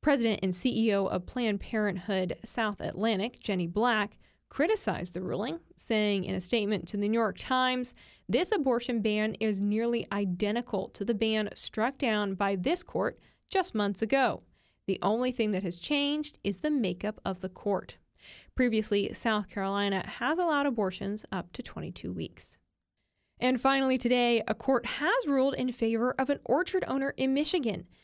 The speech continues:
and the ruling is being hailed as a victory for freedom of religion.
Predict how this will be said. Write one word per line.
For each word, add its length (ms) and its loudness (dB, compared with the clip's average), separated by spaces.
and 160 0
the 80 0
ruling 380 2
is 140 -4
being 300 -2
hailed 460 -2
as 120 -4
a 80 -6
victory 640 0
for 120 -2
freedom 420 -2
of 140 -2
religion. 500 -2